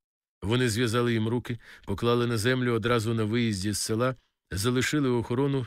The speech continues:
і перевірили все село. Нікого більше не знайшовши, повернулися до кавказьких полонених.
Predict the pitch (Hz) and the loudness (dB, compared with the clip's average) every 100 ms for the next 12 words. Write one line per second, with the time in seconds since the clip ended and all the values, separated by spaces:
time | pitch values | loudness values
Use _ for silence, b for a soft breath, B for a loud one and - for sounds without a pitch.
0 | - 98 127 131 131 113 117 110 104 - | -6 -2 -2 0 0 0 0 -2 -4 -6
1 | 92 - 71 62 _ _ _ _ _ - | -8 -8 -12 -14 _ _ _ _ _ -6
2 | 95 113 143 147 143 123 135 - 120 113 | -2 0 2 2 2 0 0 0 0 -2
3 | 107 101 - 147 - 76 - b b - | -2 -2 -2 -2 -4 -10 -12 b b -2
4 | 120 131 143 156 143 - 123 120 123 110 | 2 2 2 0 0 -2 -2 -2 -2 0
5 | 120 110 - 110 107 101 85 62 - - | 0 0 -4 -8 -6 -8 -8 -10 -14 -20